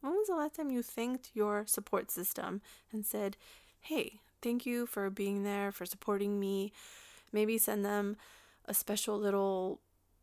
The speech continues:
mentor discount code for their support or something. Yeah. So anyway, <laughs> Um, okay, number four.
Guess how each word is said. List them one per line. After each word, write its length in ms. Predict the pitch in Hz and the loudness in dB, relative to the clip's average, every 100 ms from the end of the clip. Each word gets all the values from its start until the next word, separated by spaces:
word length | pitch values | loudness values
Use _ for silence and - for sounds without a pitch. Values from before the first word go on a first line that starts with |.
| - | -2
mentor 640 | 208 202 208 202 208 202 | 0 2 0 0 0 0
discount 540 | 190 208 - - 208 - | 0 0 0 0 -2 0
code 280 | 240 240 | 2 2
for 100 | 226 | 2
their 100 | 196 | -2
support 440 | 202 208 254 269 294 | -2 -2 0 0 0
or 60 | 254 | -6
something. 720 | 254 294 285 302 302 311 294 | -2 -2 0 0 0 0 0
Yeah. 180 | 247 - - - | 0 -2 -12 -18
So 220 | - 262 | -10 -8
anyway, 340 | - 269 - 233 | -2 -2 0 -2
<laughs> 1200 | - 220 - - - 233 - - - - - 554 - - - - - - - - - | -2 -4 -2 0 0 -2 -6 -12 -8 -2 0 0 -4 -8 -12 -14 -14 -14 -16 -10 2
Um, 520 | 233 226 214 226 208 _ _ - - | 4 6 4 2 -2 _ _ -2 2
okay, 260 | 285 214 | 6 6
number 240 | 214 226 240 | 4 4 4
four. 360 | 208 - 190 | 4 4 2